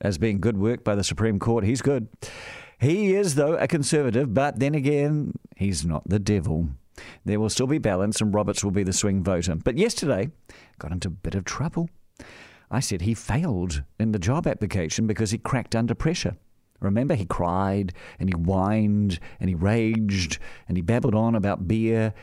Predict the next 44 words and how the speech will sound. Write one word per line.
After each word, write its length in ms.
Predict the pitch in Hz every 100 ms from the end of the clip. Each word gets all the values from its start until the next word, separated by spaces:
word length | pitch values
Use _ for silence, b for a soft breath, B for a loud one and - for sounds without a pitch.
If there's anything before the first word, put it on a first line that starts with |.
| B
He 60 | -
got 140 | 240
matters 340 | 151 135 123 120
of 120 | 107
law 280 | 131 185 170
wrong. 240 | 123 101
He 60 | 101
didn't 200 | 160 147
know 160 | 127
the, 180 | 107 104 - -
uh, 280 | 113 107
the, 180 | 76 80
you 120 | 52 117
know, 340 | 98 95 92 - _ -
the, 100 | 69
uh, 40 |
legal 380 | 71 120 107 110
age 200 | 117 87
of 140 | 87
drinking 380 | - 180 165 110
it. 120 | 107 B B B B B
And 260 | 165 - _ _ -
it 60 |
was 180 | 165 156
an 100 | 160
incredible 400 | 160 208 208 185
performance. 540 | 101 90 80 85 - - -
And 200 | 131 143
I 120 | 143
said, 300 | 160 139 - 131
I 80 |
called 240 | 147 165 180
him 100 | 156
a 40 |
snowflake. 720 | 110 - 110 123 87 80 - - - -
Maybe 260 | 135 139 127
I 60 |
was 100 | 110
just 220 | 110 104
being 200 | - 110
a 60 | 101
bit, 160 | 104 -
you 100 | 101
know, 180 | 87